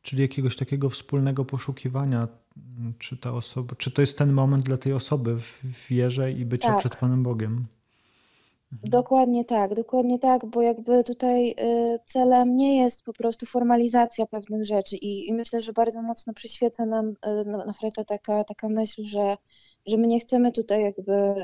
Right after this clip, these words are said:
Speaker 2: tych sakramentów rozdawać, bo komuś jest do czegoś, y, tak nieładnie powiem, potrzebne, tak, że nie wiem, ktoś chce wziąć ślub kościelny i teraz będzie nadrabiał braki, bo to zupełnie nie o to chodzi.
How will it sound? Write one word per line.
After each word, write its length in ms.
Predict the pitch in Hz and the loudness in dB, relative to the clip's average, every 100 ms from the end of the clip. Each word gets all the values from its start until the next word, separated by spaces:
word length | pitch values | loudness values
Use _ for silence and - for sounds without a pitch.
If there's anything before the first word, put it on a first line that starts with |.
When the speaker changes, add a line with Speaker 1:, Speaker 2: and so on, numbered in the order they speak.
| - | -6
Speaker 2:
tych 140 | 220 202 | -8 -6
sakramentów 580 | 220 214 214 220 214 | -6 -2 0 -2 -4
rozdawać, 520 | 208 208 202 214 208 190 | -6 -2 0 2 2 -2
bo 120 | 196 | -4
komuś 260 | 220 208 208 - | -2 -2 -4 -10
jest 160 | 214 | -8
do 80 | 202 | -8
czegoś, 500 | - 214 208 202 - - | -6 -6 -6 -8 -10 -10
y, 80 | 208 | -8
tak 180 | 214 196 | -8 -6
nieładnie 400 | 214 214 214 208 | -4 -2 -4 -4
powiem, 280 | 208 208 | -4 -6
potrzebne, 520 | 208 214 - 208 185 175 | -6 -6 0 0 0 -4
tak, 220 | 185 190 | -4 -4
że 80 | 196 | -6
nie 100 | 180 | -8
wiem, 120 | 175 | -8
ktoś 200 | 196 - | -12 -12
chce 140 | - | -10
wziąć 240 | 202 196 - | -8 -10 -6
ślub 220 | 208 196 | -6 -6
kościelny 540 | 196 - 208 226 226 226 _ - - _ | -8 -4 0 0 0 -4 _ -20 -20 _
i 60 | 208 | 0
teraz 240 | 208 208 | 2 2
będzie 380 | 196 208 208 208 | 0 -2 0 0
nadrabiał 400 | 214 240 220 214 | 2 4 4 4
braki, 340 | 202 185 - | 2 -2 -4
bo 100 | 202 | -6
to 100 | 208 | -6
zupełnie 380 | 220 208 233 233 | -6 -2 -2 0
nie 140 | 220 | 0
o 40 | 214 | -4
to 100 | 208 | -4
chodzi. 220 | 233 226 | -4 -4